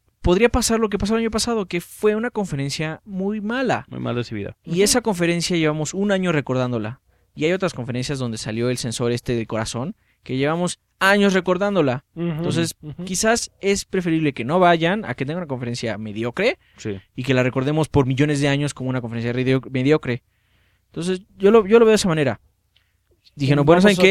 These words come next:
Speaker 1: qué? Tenemos un
Speaker 3: Ujú.
Speaker 1: pequeño problema, tenemos que alargar esto", porque de
Speaker 2: Mm.
Speaker 1: hecho han alargado varios juegos.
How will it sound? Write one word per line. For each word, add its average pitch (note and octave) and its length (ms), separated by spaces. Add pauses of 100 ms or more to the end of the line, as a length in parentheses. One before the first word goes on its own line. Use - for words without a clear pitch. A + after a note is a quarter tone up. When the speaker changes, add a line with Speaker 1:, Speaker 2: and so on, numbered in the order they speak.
(140)
Speaker 1:
qué? - 100
Tenemos F3+ 380
un F#3 80
Speaker 3:
Ujú. F#3 80
Speaker 1:
pequeño F3 200
problema, D#3 420 (100)
tenemos D3 380
que B2 420 (680)
alargar A#2 460
esto", F#3+ 360 (400)
porque A#2 200
de - 20
Speaker 2:
Mm. C#3 40
Speaker 1:
hecho C#3+ 180
han C3+ 80
alargado A#2+ 340
varios C3+ 220
juegos. G#3+ 400